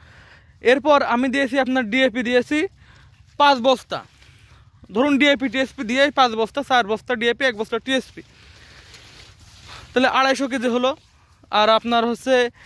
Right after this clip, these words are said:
হিসেব করলে দেখা যায় তেত্রিশ কেজির একটু বেশি হবে, এমনই বা বত্রিশ, তেত্রিশ কেজি করে ডিএপি সার দিয়েছি এবং এমওপি দিয়েছি আপনার তিন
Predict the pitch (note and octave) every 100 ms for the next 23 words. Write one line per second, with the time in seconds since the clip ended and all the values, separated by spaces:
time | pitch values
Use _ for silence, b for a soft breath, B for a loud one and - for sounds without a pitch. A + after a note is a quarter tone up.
0 | B B G#3+ C#4+ C4+ C#4 C4+ A#3+ B3 C4+
1 | C#4+ C4 G3+ - C#4 C4+ - D#4 - E4
2 | C#4 D4 C4 C4+ A#3+ A3 B3+ C4 D#4 -
3 | C#4 C4+ C4 C4 A#3+ A#3 A3+ B3 B3+ -
4 | A#3+ - A#3+ - C4 - C4 E4 B B
5 | B B - G#3+ D#4 B3+ - B3+ G3 F3+
6 | - D3 B B B3+ B G3+ G#3+ - B3+
7 | D4 A#3+ D4+ D4 C4+ C#4 B3 A3 A#3+ C4
8 | D4 B B B D4